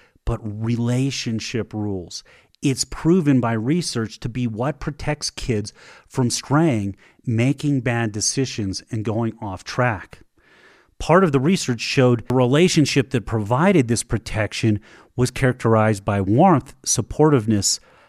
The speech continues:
problem-solving skills, positive communication, and low levels of conflict.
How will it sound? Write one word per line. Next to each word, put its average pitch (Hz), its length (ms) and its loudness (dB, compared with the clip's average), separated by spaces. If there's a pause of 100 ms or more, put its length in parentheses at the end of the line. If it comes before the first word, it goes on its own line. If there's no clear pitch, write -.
(220)
problem-solving 127 840 4
skills, 98 480 -2
positive 139 680 2
communication, 113 1000 0
and 107 320 -2
low 123 200 2
levels 104 460 -4
of 101 80 -6
conflict. 135 560 -4